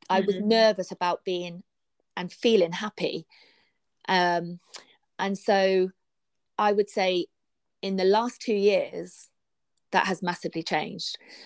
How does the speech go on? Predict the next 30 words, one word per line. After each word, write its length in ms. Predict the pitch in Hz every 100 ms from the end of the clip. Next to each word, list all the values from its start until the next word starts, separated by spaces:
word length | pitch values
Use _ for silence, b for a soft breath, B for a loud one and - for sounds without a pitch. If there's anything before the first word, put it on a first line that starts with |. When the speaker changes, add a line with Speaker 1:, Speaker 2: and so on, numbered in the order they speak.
| B
Speaker 1:
But 200 | - 214
that 220 | - 208 -
Speaker 2:
Yeah. 60 | - _
Speaker 1:
Probably 320 | - 254 214
started 580 | 202 214 185 190 185 170
way 220 | 196 190
before 400 | 185 180 - 190
that. 200 | 160 123
You 100 | 175
know, 100 | 190 175
I 40 |
started 300 | - 180 143
the 80 | 180
work 300 | 196 180 -
before 280 | 165 175 160
that. 220 | 160 156 _ b b
But 100 | 202 202
Speaker 2:
Yeah. 140 | - 143
Speaker 1:
definitely 480 | 233 214 180 190
with 200 | 185 185
the 60 | 196
lockdowns, 680 | 220 247 226 190 180 175 -
uh, 80 | 175 - b b b b _ _ _ _ _ _ _ _ _
I, 100 | -
like, 220 | 202 220 -
I 100 | 214
don't 320 | 214 247 247
worry 440 | 220 233 233 190 165
now 320 | 160 165 117
about 380 | - - 185 165